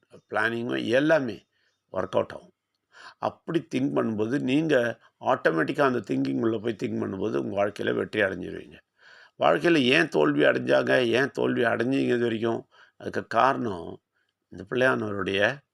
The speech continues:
ஐடியாஸ் உங்களுக்கு வரல. கெட்ட சக்தியோட ஐடியாஸ் தான் இருந்தது. அவன் தலை தான் பயங்கரமா வேலை செஞ்சது. இவரோட தலை உங்களுக்கு வேலை செய்யல.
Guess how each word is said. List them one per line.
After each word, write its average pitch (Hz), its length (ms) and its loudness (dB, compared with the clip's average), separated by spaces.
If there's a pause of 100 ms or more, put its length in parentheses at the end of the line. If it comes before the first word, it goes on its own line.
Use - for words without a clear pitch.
(760)
ஐடியாஸ் 104 580 -2
உங்களுக்கு 98 460 -6
வரல. 92 380 -8 (340)
கெட்ட 107 320 -8
சக்தியோட 107 420 -6
ஐடியாஸ் 95 400 -2
தான் 104 100 -6
இருந்தது. 87 320 -6
அவன் 110 280 -4
தலை 120 260 2
தான் 120 240 -4
பயங்கரமா 104 460 -2
வேலை 92 180 -2 (100)
செஞ்சது. 85 300 -10 (720)
இவரோட 107 400 -4
தலை 101 260 -4
உங்களுக்கு 101 540 -8 (120)
வேலை 92 240 -10 (120)
செய்யல. 85 280 -14